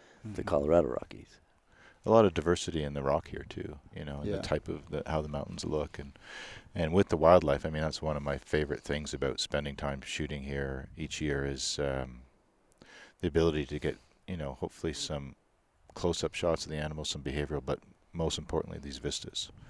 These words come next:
Speaker 1: Mm-hmm.
Speaker 2: Yeah.
Speaker 3: You know, to take advantage of that because it's just such a wonderful landscape to put these animals in, the world they live in, and it's, you know, awesome to be here and, and witness that too. But
Speaker 1: Well, you know what, what I've done is,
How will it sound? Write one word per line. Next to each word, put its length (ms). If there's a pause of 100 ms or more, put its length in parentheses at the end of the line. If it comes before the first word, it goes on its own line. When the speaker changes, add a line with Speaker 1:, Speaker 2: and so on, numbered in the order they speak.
Speaker 1:
Mm-hmm. 340
Speaker 2:
Yeah. 120
Speaker 3:
You 60
know, 100
to 100
take 200
advantage 300
of 60
that 160
because 300
it's 200
just 160
such 200
a 60
wonderful 420
landscape 480
to 180 (240)
put 160
these 160
animals 320
in, 140
the 80
world 240
they 80
live 220
in, 180 (180)
and 160
it's, 240 (420)
you 100
know, 60
awesome 300
to 80
be 140
here 180 (160)
and, 120
and 120
witness 360
that 180
too. 140 (180)
But 100
Speaker 1:
Well, 100
you 100
know 120
what, 180
what 240
I've 220
done 380 (760)
is, 280